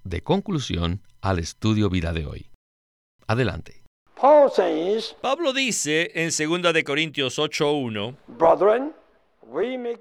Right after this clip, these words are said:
Speaker 2: known to you."
Speaker 3: "Asimismo, hermanos, os hacemos saber la gracia de Dios que se ha dado en las iglesias en Macedonia". Luego, el apóstol declara en el versículo dos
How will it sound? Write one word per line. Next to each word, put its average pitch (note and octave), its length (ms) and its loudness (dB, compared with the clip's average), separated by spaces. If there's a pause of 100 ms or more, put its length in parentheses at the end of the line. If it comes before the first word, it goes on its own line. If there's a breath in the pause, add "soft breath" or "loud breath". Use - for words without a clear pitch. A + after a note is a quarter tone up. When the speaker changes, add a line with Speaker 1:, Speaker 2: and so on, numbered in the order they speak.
Speaker 2:
known A#3 360 -12
to A3+ 80 -16
you." A3+ 420 -14 (260)
Speaker 3:
"Asimismo, G#3 760 2
hermanos, D3 800 0
os C3+ 200 -4
hacemos F3 420 -2
saber D#3+ 500 0 (360)
la B2 280 -2
gracia D#3+ 520 2
de E3 120 2
Dios D3 600 -2 (460)
que D3+ 160 0
se D#3 200 0
ha D#3 120 4
dado D#3+ 480 2 (200)
en C#3+ 240 -2
las C3+ 200 -2
iglesias C3+ 600 -2
en C#3 140 -2
Macedonia". A2 840 -2 (800)
Luego, C4 500 2 (520)
el F3 120 2
apóstol G#3 460 0
declara F3 380 2
en E3+ 60 2
el E3 100 0
versículo E3 500 0
dos D3+ 500 0